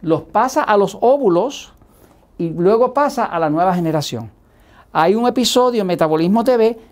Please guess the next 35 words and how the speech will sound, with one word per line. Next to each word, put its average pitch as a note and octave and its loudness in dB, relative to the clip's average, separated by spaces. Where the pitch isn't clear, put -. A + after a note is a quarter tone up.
que D#3+ -4
te D#3 -2
completa F#3+ 2
este A3+ -6
conocimiento, E3 -4
que E3 -8
es D3+ -6
el E3 -6
episodio F#3 -6
número D#3 -4
once G3+ -4
treinta, F#3+ -6
que D#3+ -6
se D#3+ -8
llama F3 -4
Prueba G#3+ 2
de D#3 -4
que E3+ -6
el D#3 -2
microondas F3 -2
hace D3 -6
daño, G#3 -2
que E3 0
te E3 2
habla A3+ 2
del D#3+ 2
otro B3 2
lado C4 2
del F#3+ 2
daño, E3 0
que D3+ -2
es E3+ 2
el G3 0
daño F#3 0
electromagnético, D#3 -2